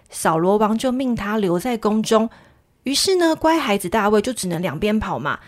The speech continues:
他有时候啊，必须要待在宫中弹琴；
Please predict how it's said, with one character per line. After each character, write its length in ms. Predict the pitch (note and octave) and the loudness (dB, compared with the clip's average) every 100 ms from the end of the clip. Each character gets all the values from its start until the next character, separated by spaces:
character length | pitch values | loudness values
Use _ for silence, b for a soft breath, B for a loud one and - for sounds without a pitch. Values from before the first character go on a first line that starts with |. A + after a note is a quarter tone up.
| B | B
他 120 | B C#4 | B 0
有 140 | G#3+ | 0
时 200 | E3 D#3+ | 0 -4
候 140 | G3 G3+ | -2 0
啊， 140 | D#3 | 0
必 140 | - | -2
须 140 | G#3 G3 | -4 0
要 140 | F#3 | 0
待 220 | F#3 F3 | 0 -2
在 200 | F#3 G3 | -2 -2
宫 280 | F3 F3+ F3+ | -2 -2 -2
中 240 | F3+ F#3 G3+ | -2 -2 -2
弹 260 | F3+ C#3+ | -6 -6
琴； 360 | F3 - D#3+ - | -6 -4 -6 -8